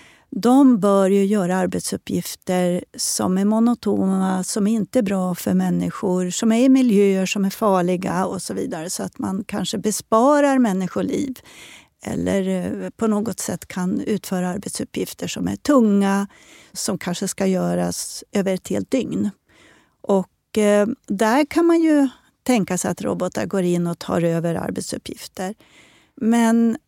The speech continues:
jag tror ändå att det finns ju ett ansvar hos mänskligheten. Och det är ju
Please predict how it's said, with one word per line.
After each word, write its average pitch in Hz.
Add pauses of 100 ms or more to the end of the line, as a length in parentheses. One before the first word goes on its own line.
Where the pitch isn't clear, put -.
jag 247
tror 196
ändå 180
att 185
det 208
finns 190
ju 185
ett -
ansvar 180
hos -
mänskligheten. 208
Och 202
det 214
är 220
ju 233